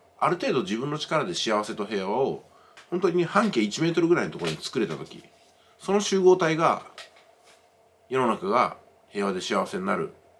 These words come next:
一つのスタートになるんじゃないかなと思うんですよね。うん、なんかね、わざわざ自分の気に入らないものとか不快になるものを探しに行って、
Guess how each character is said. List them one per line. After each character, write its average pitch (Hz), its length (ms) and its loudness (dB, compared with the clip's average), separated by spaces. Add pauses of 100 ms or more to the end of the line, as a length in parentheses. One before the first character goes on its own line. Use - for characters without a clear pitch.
(220)
一 - 180 -12
つ 98 60 -14
の 87 240 -8
ス - 80 -16
タ 127 80 -2
ー 107 80 -4
ト 90 60 -10
に 82 80 -6
な 80 40 -6
る 76 80 -10
ん 67 60 -14
じ 71 60 -16
ゃ 76 40 -18
な 76 80 -16
い - 20 -18
か 76 120 -18
な 80 140 -8
と - 80 -18
思 73 60 -18
う - 20 -18
ん - 20 -20
で - 60 -20
す - 20 -20
よ 85 80 -20
ね。 90 200 -16 (1900)
う - 20 -18
ん、 95 280 -10
な 160 80 2
ん 170 60 -4
か 107 60 -4
ね、 101 320 -6
わ 208 160 2
ざ 196 140 6
わ 117 80 2
ざ 104 140 -2
自 90 140 -8
分 151 140 -4
の 151 120 -2
気 - 200 -8
に 160 100 2
入 170 80 4
ら 156 100 2
な 151 100 2
い 147 60 -2
も 143 100 -6
の 139 80 -4
と - 80 -10
か - 120 -12
不 - 120 -12
快 151 180 0
に 156 60 -2
な 151 80 0
る 139 80 -2
も 87 100 -6
の 78 120 -8
を - 200 -10 (240)
探 120 300 -2
し 123 140 -6
に 120 120 0
行 113 60 -4
っ - 20 -20
て、 - 440 -8